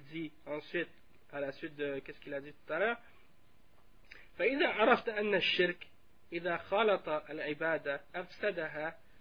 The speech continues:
وأحبط العمل وصار صاحبه، أو صا-، صار صاحبه من الخالدين في النار، عرفت أن أهم ما عليك معرفة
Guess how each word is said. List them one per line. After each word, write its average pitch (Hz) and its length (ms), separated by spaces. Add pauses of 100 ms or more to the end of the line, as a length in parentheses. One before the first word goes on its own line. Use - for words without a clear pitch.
(120)
وأحبط 185 640
العمل 175 500 (600)
وصار 208 500
صاحبه، 185 880 (760)
أو 139 120
صا-، 190 340 (100)
صار 202 440
صاحبه 170 760 (640)
من 190 100
الخالدين 202 1000
في - 220
النار، 180 540 (380)
عرفت 190 420
أن 196 460
أهم 156 840
ما 175 180
عليك 208 540 (440)
معرفة 160 520